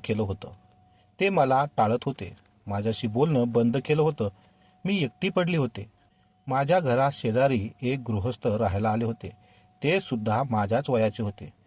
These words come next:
दिसायला खूप हँडसम होते. एक दिवशी ते मला घरी सोडायला आले. तेव्हा आम्ही दोघंच होतो. मी त्यांच्यासाठी चहा बनवला. आम्ही दोघं चहा पित असताना त्यांनी माझा हात हातात घेतला आणि,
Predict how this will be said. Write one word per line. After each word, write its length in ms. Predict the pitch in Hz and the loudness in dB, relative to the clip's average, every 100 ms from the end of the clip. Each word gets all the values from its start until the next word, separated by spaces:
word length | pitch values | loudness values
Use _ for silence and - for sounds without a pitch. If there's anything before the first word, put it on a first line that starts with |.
| _ _ _ _ | _ _ _ _
दिसायला 340 | 123 160 202 202 | -6 2 4 4
खूप 180 | - 170 - | 0 -4 0
हँडसम 360 | 113 - 160 | 0 0 -2
होते. 280 | 127 - 82 - _ _ _ _ _ _ | -2 -4 -10 -12 _ _ _ _ _ _
एक 240 | 127 143 160 | -2 -2 0
दिवशी 400 | 135 117 135 110 - | -2 -2 -2 -2 -2
ते 60 | 120 | 0
मला 240 | 110 120 | 0 0
घरी 320 | 104 98 120 | -2 -2 -2
सोडायला 440 | - 107 95 101 110 | -2 -2 -2 0 -2
आले. 180 | 92 - _ _ _ _ _ _ _ _ - | -2 -8 _ _ _ _ _ _ _ _ -4
तेव्हा 280 | 135 160 165 | 2 4 4
आम्ही 180 | 135 | 2
दोघंच 540 | 143 123 113 147 131 - | 2 0 2 4 2 0
होतो. 280 | 107 95 90 - _ _ _ _ _ | -6 -6 -12 -16 _ _ _ _ _
मी 80 | 110 | -6
त्यांच्यासाठी 500 | 107 104 113 - 107 | -4 -2 -2 -2 -4
चहा 240 | 113 127 156 | -2 2 4
बनवला. 400 | 175 156 123 104 - _ _ - | 4 4 2 0 -2 _ _ -4
आम्ही 280 | 135 151 190 | 0 2 2
दोघं 340 | 135 139 160 | 0 2 0
चहा 240 | 160 143 | 0 2
पित 300 | 139 135 123 | 2 0 0
असताना 520 | 123 127 - 170 110 98 - _ _ _ | -2 -2 0 2 2 -2 -8 _ _ _
त्यांनी 300 | 117 107 120 | 0 2 2
माझा 440 | 165 120 101 120 135 | 2 2 2 0 0
हात 280 | 110 98 110 | 0 0 -2
हातात 380 | - 98 - 165 | -2 0 2 0
घेतला 440 | 117 107 101 95 110 | 0 -2 -2 -2 -2
आणि, 240 | 104 120 | -2 -4